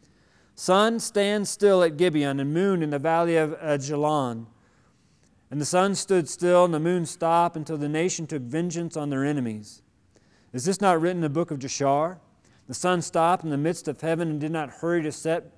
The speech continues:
for about a whole day. There has been no day like it before or since, when the Lord heeded the voice of a man,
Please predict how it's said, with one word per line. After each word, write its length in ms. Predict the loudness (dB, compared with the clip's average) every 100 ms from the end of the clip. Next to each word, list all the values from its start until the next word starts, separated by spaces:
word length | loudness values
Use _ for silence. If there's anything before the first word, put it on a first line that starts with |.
| _
for 480 | -6 0 2 0 -4
about 300 | -4 -2 -4
a 100 | -4
whole 220 | -4 -2
day. 380 | -2 -2 -2 -8 _ _ _ _ _ _ _ _ 0
There 100 | 2
has 140 | 4
been 200 | 2 2
no 220 | 4 6
day 220 | 6 4
like 320 | 4 4 2 -2
it 80 |
before 380 | -8 -8 -4 -2
or 40 | -4
since, 500 | -6 -8 -8 -14 -12
when 120 | -6
the 40 |
Lord 300 | 0 2 2
heeded 380 | 0 -4 2 2
the 80 | 2
voice 360 | 2 2 2
of 120 | -2 -4
a 40 |
man, 560 | -2 0 0 -2 -4